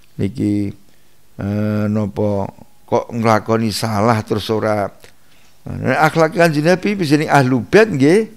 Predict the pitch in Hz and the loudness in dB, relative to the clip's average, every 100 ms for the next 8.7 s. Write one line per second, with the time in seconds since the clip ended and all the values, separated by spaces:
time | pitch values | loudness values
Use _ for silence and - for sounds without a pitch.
0 | - - - - - 147 139 - 147 139 | -20 -20 -20 -20 -12 4 4 6 0 0
1 | 131 135 - 170 156 143 147 180 - - | -4 -4 -6 -2 0 -2 -8 -16 -20 -20
2 | - 139 - 50 - 87 90 87 - - | -20 -20 -20 -20 -20 -20 -20 -20 -20 -20
3 | - - - - - - - - - - | -20 -20 -20 -20 -20 -20 -20 -20 -20 -20
4 | - - - - - - - - - - | -20 -20 -20 -20 -20 -20 -20 -20 -20 -20
5 | - - - - - - - - - 107 | -20 -20 -20 -20 -20 -20 -20 -20 -8 -6
6 | 98 110 104 95 - 110 101 117 107 101 | -4 -6 -4 -6 -4 -4 -2 -2 -2 -4
7 | 104 104 117 117 117 95 95 104 98 95 | -6 -4 -4 -2 -4 -2 -2 0 -2 -4
8 | 95 95 107 117 127 127 - | -4 -4 -2 0 0 -2 -6